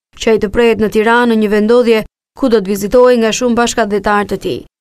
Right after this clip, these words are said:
Sipas ministrisë, ky vullnet i artistit Kodra, si pasojë një moskoordinimi, nuk u plotësua dhe eshtrat e tij sot prehen në ishëm të Durrësit.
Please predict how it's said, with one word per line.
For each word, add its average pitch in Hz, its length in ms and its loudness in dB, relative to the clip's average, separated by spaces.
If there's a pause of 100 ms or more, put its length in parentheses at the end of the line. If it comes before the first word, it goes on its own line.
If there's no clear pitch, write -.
(140)
Sipas 233 320 0
ministrisë, 233 560 -2
ky 262 80 0
vullnet 226 400 0
i - 0 -
artistit 202 400 -4
Kodra, 226 340 2
si 214 140 -6
pasojë 220 540 -2
një 208 100 -2
moskoordinimi, 226 720 0 (340)
nuk 233 200 0
u 220 100 2
plotësua 247 560 0
dhe 247 120 4
eshtrat 247 280 0
e 208 80 -2
tij 247 220 0
sot 226 220 0
prehen 233 280 0
në 214 140 0
ishëm 220 220 -2
të 208 120 -4
Durrësit. 170 400 -6